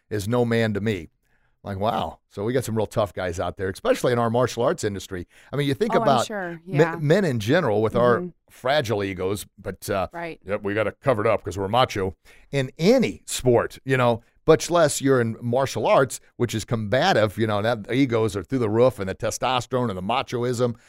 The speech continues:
Speaker 1: So there's a lot of tough guys that hide behind the computer screens. And the reason I bring this up, listeners, I, I, I don't want sympathy from anybody <laughs> 'cause
Speaker 2: Well, you're
Speaker 1: frankly,
Speaker 2: not
Speaker 1: I don't
Speaker 2: gonna get
Speaker 1: need
Speaker 2: it
Speaker 1: it. <laughs>
Speaker 2: anyway.
Speaker 1: I don't want it 'cause I'm not gonna get it. Thank you, Steph. There's the right
Speaker 2: You're
Speaker 1: hook of
Speaker 2: welcome.
Speaker 1: reality.
Speaker 2: That's right.
Speaker 1: But, um,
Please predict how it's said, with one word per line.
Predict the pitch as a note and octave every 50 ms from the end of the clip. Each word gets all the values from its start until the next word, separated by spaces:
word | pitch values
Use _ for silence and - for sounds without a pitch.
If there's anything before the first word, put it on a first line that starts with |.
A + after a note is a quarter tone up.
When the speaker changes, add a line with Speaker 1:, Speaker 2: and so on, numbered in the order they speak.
| - _ _ _
Speaker 1:
So | - C3
there's | C#3 C#3 A2+
a | B2
lot | B2+ A#2
of | G#2+ -
tough | - B2+ A#2 G#2+ -
guys | A2+ G#2 G2+ F#2
that | G2+ G2+
hide | G2 G#2 G#2+ G#2
behind | G2 G#2 G#2+ G#2+ G#2
the | G#2
computer | - G#2 F#2+ G2 A2 A2+ A2 G2
screens. | - - G2+ G2 G2+ G2 -
And | G2 G2 - - - - _ _ -
the | B2
reason | B2+ F3 G#3+ D#3+ D#3+
I | D3+ C3+
bring | A#2+ C#3 C3 B2
this | A#2 A2 -
up, | C#3+ D#3 E3 -
listeners, | G#2+ G2+ - - G#2 G#2+ G2
I, | G#2 G#2 A2 -
I, | - A#2+ B2
I | A#2+ B2 C3
don't | A#2 A2
want | G2+ F#2
sympathy | - C3 A2 F#2+ G2 F#2+ F2+
from | E2+ F2+ F#2
anybody | F#2 F2+ F2 D#2+ F2+ F2+ G#2+ B2
<laughs> | -
'cause | - G3+ - - - _ _ _ _ _ _ _ _ _
Speaker 2:
Well, | - B3 A3
you're | G3 G3
Speaker 1:
frankly, | - -
Speaker 2:
not |
Speaker 1:
I | G3+ F#3+
don't | F#3+ G3
Speaker 2:
gonna | G3 F#3+ E3+
get | D#3+ - - D3 C#3+
Speaker 1:
need |
Speaker 2:
it |
Speaker 1:
it. | A#2+ C3
<laughs> |
Speaker 2:
anyway. | E3 D#3+ C#3+ - C#3+ F3+ A#3 - - - - F#3+ A3 - - C#4 - - - -
Speaker 1:
I | G3
don't | A3+ B3 A#3+ A3 G3+
want | G3+ A3 A3 G#3 E3+
it | C#3+ C3+ -
'cause | - D3 C#3+
I'm | C#3+ C#3
not | D3 C#3+ C3
gonna | C3+ B2 A#2
get | A2 B2+ B2+ A2+
it. | G#2+ G2+ G2+ -
Thank | - C#3+ C3+ G#2+
you, | G2 F#2
Steph. | - A2+ G#2+ A2+
There's | D3 D#3+ -
the | A#2 G2
right | G2 G2 G#2 G#2
Speaker 2:
You're | G2
Speaker 1:
hook | F2+ F#2
of | F#2
Speaker 2:
welcome. |
Speaker 1:
reality. | F#2 F2+ F#2 F#2 F2+ F2+ F#2+ G2
Speaker 2:
That's | G3+ A3+ - A#3+
right. | G3 F3+ D#3+ C#3 - _ - _ _ _
Speaker 1:
But, | - C3 B2 - - -
um, | A2+ G#2+ G2 F2+ E2+